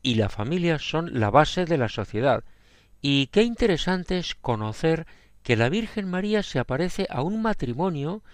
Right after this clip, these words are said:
para animarles a convertir a todos. Es la dimensión de evangelización, el anuncio de la salvación, la presencia de los católicos en la vida pública, porque todos hemos de ser apóstoles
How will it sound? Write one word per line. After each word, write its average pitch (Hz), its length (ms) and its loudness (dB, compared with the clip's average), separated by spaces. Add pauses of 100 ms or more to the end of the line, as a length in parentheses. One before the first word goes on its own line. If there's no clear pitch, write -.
(320)
para 135 220 10
animarles 233 800 2
a 135 100 0
convertir 127 720 -2
a 117 100 0
todos. 101 480 -2 (640)
Es 233 320 8
la 165 80 6
dimensión 160 480 2
de 277 160 4
evangelización, 143 1000 2 (580)
el 139 160 8
anuncio 190 500 2
de 139 100 4
la 131 80 6
salvación, 120 640 0 (380)
la 139 220 6
presencia 240 640 0
de 226 140 2
los 151 180 0
católicos 151 720 -2
en 120 80 -2
la 117 80 0
vida 113 260 -2
pública, 104 580 -8 (580)
porque 151 260 4
todos 269 420 0
hemos 262 280 -2
de 160 60 0
ser 185 280 2
apóstoles 214 720 2